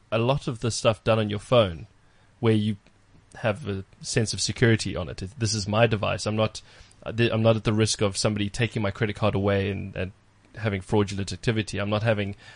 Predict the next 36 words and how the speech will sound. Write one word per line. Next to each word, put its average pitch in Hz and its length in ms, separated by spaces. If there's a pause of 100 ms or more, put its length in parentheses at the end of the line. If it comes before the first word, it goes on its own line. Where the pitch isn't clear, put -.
(140)
uh, 98 260
a 101 100
skimmer 101 560
on 107 220
my 101 140
card, 95 360 (420)
uh, 104 160
because 104 240
I'm 104 80
putting 110 200
it 107 80
into 104 180
a - 20
machine. 101 460
So 123 160
now 131 320 (100)
you've 120 140
got 143 160
this 131 140
sort 131 120
of, 110 120 (580)
this 127 180 (120)
owned 139 340
sense 123 340
of 107 80
security 113 600
on, 107 300
on 113 100
the 104 80
device 104 440 (200)
that 117 200
now 117 200
extends 110 460
beyond 110 360
your 107 220
physical 107 580